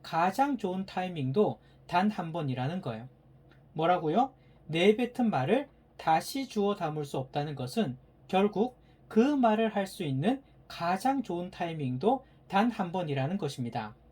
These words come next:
한 번 말한 말은 취소할 수 없다면 그 말을 가장 좋은 찬스에 써야 하지 않을까요? 그 찬스, 그 완벽한 타이밍이 언제일까요? 그게 바로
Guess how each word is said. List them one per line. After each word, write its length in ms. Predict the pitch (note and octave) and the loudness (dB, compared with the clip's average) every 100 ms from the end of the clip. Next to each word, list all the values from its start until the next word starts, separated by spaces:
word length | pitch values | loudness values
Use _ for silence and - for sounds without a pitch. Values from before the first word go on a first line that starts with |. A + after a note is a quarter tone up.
| _ - - _ _ - | _ -20 -20 _ _ -4
한 260 | - C4 | 2 2
번 180 | D4+ D4+ | 2 2
말한 320 | A3 E3 E3+ | 2 2 0
말은 380 | C#3+ C3 G#3+ B2 - _ - | 0 2 2 0 -10 _ -14
취소할 480 | - C4+ - B3 A3 | -8 -6 0 0 2
수 140 | A3+ | -2
없다면 540 | - - C3+ B2 G#2+ - _ _ _ - | -2 -2 -2 -4 -6 -14 _ _ _ 0
그 80 | A3 | 2
말을 540 | B3+ F3 C3 G#3 C4+ _ _ _ | 4 4 2 0 -2 _ _ _
가장 600 | - F#3 B3 B3 C#4 C4+ | -4 4 4 4 0 -2
좋은 400 | - D3+ G3 C4 | -4 -2 0 0
찬스에 640 | - F3+ D3 C#3+ E3 B3+ - | -2 -6 -6 -4 -2 -4 -6
써야 360 | - - B3 A#3 | -8 -2 2 4
하지 180 | F#3 F#3+ | 2 0
않을까요? 540 | C3+ F#3 E3+ B2 A2+ - _ _ _ _ _ - | 0 -2 -2 -4 -6 -14 _ _ _ _ _ -4
그 180 | B3+ F3 | -2 -2
찬스, 520 | - D3+ - C3 A#2 - _ _ _ | -2 -4 -4 -10 -10 -16 _ _ _
그 180 | - D4 | 0 2
완벽한 640 | G#3+ D3+ G3 C#4 - C#4+ | 4 4 2 -4 -4 -6
타이밍이 480 | C4+ G#3 G3 F#3+ F#3+ | -4 -4 -4 -2 -2
언제일까요? 760 | C3+ B2+ C3 G#3+ - B2 G#2+ A#2+ - _ _ _ | -2 0 2 2 2 -4 -6 -10 -18 _ _ _
그게 320 | - G#3 D4+ | 0 2 2
바로 400 | - D3 G#3 C4+ | 2 2 2 0